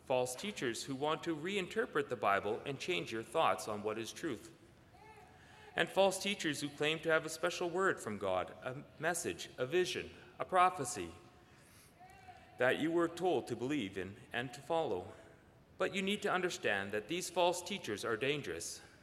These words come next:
False teachers, even smiling and nice-sounding ones, those who pat you on the back and tell you that you are amazing,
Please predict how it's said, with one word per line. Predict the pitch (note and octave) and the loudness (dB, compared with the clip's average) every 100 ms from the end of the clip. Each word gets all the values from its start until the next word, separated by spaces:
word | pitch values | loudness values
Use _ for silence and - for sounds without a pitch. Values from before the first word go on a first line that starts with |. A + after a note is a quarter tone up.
| - - - - - - - - | -20 -20 -20 -20 -20 -20 -20 2
False | C#3+ D#3+ | 2 2
teachers, | - A3 - F#2+ F2 - - | -2 -8 -4 -4 -4 -10 -10
even | D3+ D#3+ E3+ | -10 -6 -6
smiling | - A#2+ B2 C#3+ D#3 C#3 | -4 2 4 4 0 -2
and | A2 | 2
nice-sounding | A#2 C#3 - C3 C#3+ C#3+ | 2 2 2 0 2 0
ones, | C3 B2+ C#3+ - - - - - - | 2 0 0 -8 -14 -20 -20 -20 0
those | C#3 D#3+ | 0 0
who | D3 | -4
pat | - C3+ D#3+ - | 0 0 0 0
you | D#3+ | -2
on | D#3 | -2
the | C#3 | -2
back | A#2 A2 D3 D3 | 2 4 4 0
and | A#2+ | -8
tell | - B2+ C#3+ | -2 0 0
you | D3 C#3+ D3 C#3+ | -2 -6 -6 -4
that | A2 - | -4 -2
you | B2+ C#3+ | -2 2
are | C3+ | 2
amazing, | C3 A#2+ C3 C#3 C#3 C#3 | 2 0 -2 -2 -6 -8